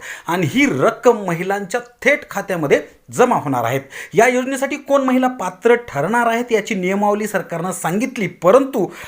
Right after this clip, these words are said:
आजच थोडे मोठे बदल करून तुम्हाला या योजनेमध्ये कोणत्या प्रकारचे मोठे बदल केले ते तुम्हाला सांगणार आहे. मुख्यमंत्री माझी लाडकी बहीण योजना जाहीर करण्यात आल्यानंतर महिलांचं वय हे एकवीस ते साठ वर्ष, ज्या महिला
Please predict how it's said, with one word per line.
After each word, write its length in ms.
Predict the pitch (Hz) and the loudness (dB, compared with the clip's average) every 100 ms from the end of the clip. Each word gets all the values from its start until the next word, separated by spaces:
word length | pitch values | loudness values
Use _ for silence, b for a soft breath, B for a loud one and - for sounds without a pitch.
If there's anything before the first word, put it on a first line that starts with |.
| - | 0
आजच 440 | 165 196 294 302 - | 2 2 0 -2 0
थोडे 180 | 233 | 2
मोठे 420 | 233 175 254 - 294 | 2 2 0 0 -2
बदल 300 | 208 202 220 | 0 2 0
करून 300 | - 190 202 | 0 -2 -2
तुम्हाला 400 | 185 160 170 175 B B 135 120 | -6 -4 -2 -2 B B -6 2
या 200 | 202 240 B B | 4 4 B B
योजनेमध्ये 640 | 139 185 254 285 277 190 254 | 0 2 2 2 0 0 -2
कोणत्या 400 | - 233 240 277 | 4 4 4 2
प्रकारचे 420 | 269 240 226 208 | 2 0 -2 -2
मोठे 260 | 180 175 | -4 -4
बदल 280 | 165 156 147 135 | 0 0 0 -2
केले 200 | 208 214 | -2 -2
ते 140 | 214 | -2
तुम्हाला 260 | - 131 143 | -6 -6 -6
सांगणार 320 | - 156 127 | -6 -6 -6
आहे. 160 | 110 120 | -6 -8
मुख्यमंत्री 380 | - 285 254 302 | -2 -2 0 0
माझी 540 | 254 208 185 233 240 - | 2 2 0 -4 -4 -4
लाडकी 440 | 160 160 175 - 247 | 2 2 2 0 -2
बहीण 240 | 202 214 | -2 -2
योजना 400 | 170 170 175 196 151 | -2 -4 -4 -6 -4
जाहीर 260 | 160 139 208 | -2 -2 -2
करण्यात 560 | 175 160 170 175 - | -2 -2 -2 -6 -6
आल्यानंतर 760 | 147 151 143 131 214 196 147 151 b b b b - | -4 -2 0 0 0 2 2 0 b b b b -8
महिलांचं 640 | 147 175 220 277 285 285 262 | 0 0 4 2 2 2 4
वय 260 | 185 208 139 - - | 6 4 2 -10 -4
हे 120 | 233 185 | 0 2
एकवीस 440 | 175 - 254 277 - | 0 -2 -2 -2 0
ते 80 | 277 | -2
साठ 440 | - 208 202 226 | 0 2 2 2
वर्ष, 380 | 214 190 214 - 160 160 B B | 0 2 0 0 0 0 B B
ज्या 160 | 107 240 | 2 2
महिला 380 | 269 233 208 | 2 -2 0